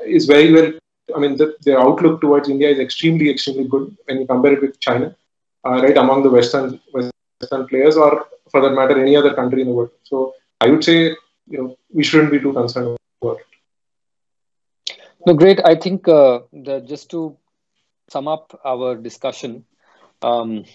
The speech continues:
Speaker 2: startups in India in the commercial space sector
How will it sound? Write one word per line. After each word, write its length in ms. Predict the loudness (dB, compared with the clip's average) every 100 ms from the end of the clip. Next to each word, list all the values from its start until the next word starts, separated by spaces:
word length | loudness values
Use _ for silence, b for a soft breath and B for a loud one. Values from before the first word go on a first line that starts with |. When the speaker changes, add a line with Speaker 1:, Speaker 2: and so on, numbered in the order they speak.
| _
Speaker 2:
startups 840 | -18 -8 -4 -2 -4 -6 -20 -20 _ -12
in 120 | -10
India 440 | -6 0 2 0 -2 -14
in 160 | -10
the 100 | -10
commercial 440 | -8 -8 -8 -8 -14
space 340 | -2 -2 0
sector 460 | -6 -2 0 0